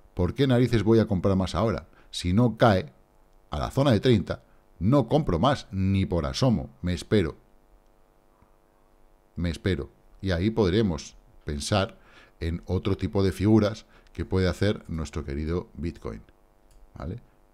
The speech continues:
¿Por qué? Pues, pues porque, eh, vamos a verlo en diario, ya lo he explicado, pero podríamos entrar en un canal paralelo que, con una entrada positiva, una caída,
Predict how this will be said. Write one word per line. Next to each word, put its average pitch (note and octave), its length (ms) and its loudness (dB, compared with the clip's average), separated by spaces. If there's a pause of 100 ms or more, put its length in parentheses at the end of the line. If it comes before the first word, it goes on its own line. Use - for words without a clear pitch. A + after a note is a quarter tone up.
(180)
¿Por C#2+ 180 -8
qué? C3 300 2
Pues, - 200 -20
pues - 160 -14
porque, C2 680 -12
eh, C#2+ 180 -16 (320)
vamos D2 260 -12
a C#2+ 40 -8
verlo D2 340 -10 (180)
en C#2+ 240 -16
diario, E2+ 400 -10 (1300)
ya B1 260 -6
lo B1+ 160 -10
he B1 80 -10
explicado, F2 680 -4 (280)
pero F#2 360 0 (840)
podríamos D#2+ 460 -2
entrar F2 320 -4
en E2+ 120 -6
un D#2 80 -6
canal D2+ 240 -6
paralelo G2 540 0 (100)
que, - 220 -18 (520)
con D2+ 140 -8
una D#2+ 220 -6
entrada D#2+ 380 -2
positiva, G#2+ 640 -2 (460)
una - 200 -8
caída, F#2 380 -4